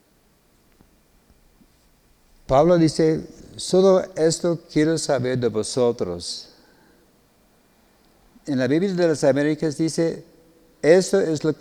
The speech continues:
lo único que quiero averiguar." En la nueva versión internacional, "Solo quiero que me responden a esto." En la versión Dios habla hoy,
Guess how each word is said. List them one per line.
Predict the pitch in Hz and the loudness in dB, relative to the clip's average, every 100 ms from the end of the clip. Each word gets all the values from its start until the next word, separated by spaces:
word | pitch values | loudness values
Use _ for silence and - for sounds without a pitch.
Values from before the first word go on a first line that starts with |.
| - | -12
lo | 135 131 127 | -2 2 4
único | 147 185 180 185 175 | 4 2 -2 -4 -2
que | 147 123 - | -4 -4 -8
quiero | - 160 156 | -2 2 4
averiguar." | 143 143 123 120 117 110 95 90 - - - - - - _ _ _ _ _ _ _ _ - - - - - - - - | 4 0 0 2 2 0 -10 -18 -20 -20 -20 -20 -20 -20 _ _ _ _ _ _ _ _ -20 -20 -20 -20 -20 -20 -20 -6
En | 131 135 | -2 2
la | 139 | 2
nueva | 127 156 190 | 4 2 2
versión | 165 160 143 175 170 - | 4 2 2 2 2 -2
internacional, | 143 143 131 139 135 127 120 - 127 127 139 151 147 123 - _ - _ _ _ - | -2 0 0 0 0 0 -2 -2 -2 -2 -2 -4 -8 -16 -20 _ -20 _ _ _ -10
"Solo | - 180 202 190 | 4 6 6 2
quiero | - 175 180 - | 0 2 0 -2
que | 165 156 | -2 0
me | 147 | 2
responden | 139 123 - 151 151 147 156 151 - - | 0 0 -2 0 0 2 0 0 -10 -6
a | 123 139 | 0 4
esto." | 180 - - 90 82 - _ _ _ _ _ _ _ _ _ _ _ _ _ _ _ _ _ _ _ _ _ _ _ - | 2 0 -6 -8 -8 -18 _ _ _ _ _ _ _ _ _ _ _ _ _ _ _ _ _ _ _ _ _ _ _ -10
En | 117 | -2
la | 123 | 0
versión | 127 131 - 160 165 | 2 0 2 2 2
Dios | 139 147 156 - | 2 2 2 0
habla | - 139 139 131 | -2 0 2 0
hoy, | 127 139 147 156 | 0 0 0 -2